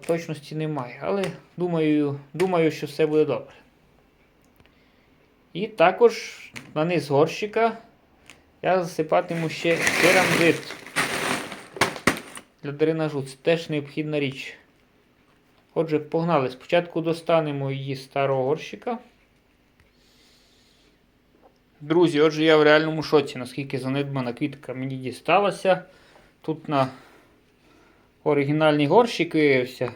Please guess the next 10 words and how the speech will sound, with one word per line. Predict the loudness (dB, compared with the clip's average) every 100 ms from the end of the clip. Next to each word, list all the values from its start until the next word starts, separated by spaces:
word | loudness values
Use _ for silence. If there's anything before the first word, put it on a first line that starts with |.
| -12
Всі | -8 -6
квітці | -2 -2 -2 -4
садили | -2 0 2 2
ще | 0 2 2 0 -6 _ _ _ _ _ _ _ _ _ _ _ _ _ _ _ _
на | -8
фабриці. | 2 4 4 2 -2 -6 -20 -20 _ _ _ _ _ _ _ _ _ _ _
<laughs> | -12 -10 -10 -14 -20 _ _ -20 -20 -20 _
Бегонія. | 0 4 4 4 2 -4 -8 _ _ _ -6
Ось | -4 -4
так. | -4 -2 -2